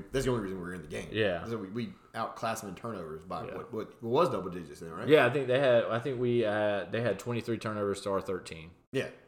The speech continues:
Speaker 2: Yeah. So that was, that was a big reason that we stayed in the game. Um, I also, I mean, I think that was one of Carolina's best games to date, too.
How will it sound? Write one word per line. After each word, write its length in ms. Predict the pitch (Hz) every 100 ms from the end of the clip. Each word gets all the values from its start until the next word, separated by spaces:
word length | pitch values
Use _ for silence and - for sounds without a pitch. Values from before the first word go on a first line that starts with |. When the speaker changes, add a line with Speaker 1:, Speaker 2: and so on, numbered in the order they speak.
| -
Speaker 2:
Yeah. 140 | 80 80 _ _
So 160 | - 113
that 140 | 120
was, 260 | 127 120 110
that 120 | 117
was 140 | 127 120
a 40 |
big 180 | 113 110
reason 320 | 110 107 104
that 100 | 98
we 80 | 95
stayed 220 | - 104
in 80 | 98
the 60 |
game. 400 | 92 98 95 95 92 - - - -
Um, 480 | 98 95 92 87 82 _ -
I 80 | 110
also, 340 | 127 123 95
I 40 | 87
mean, 160 | 98
I 80 | 95
think 260 | - 104 90
that 180 | 92 87
was 120 | 87
one 120 | 95
of 80 | 85
Carolina's 360 | 101 92 92 87
best 260 | 87 87
games 280 | - 85 85
to 60 | 82
date, 360 | 85 90 87
too. 260 | - 90 90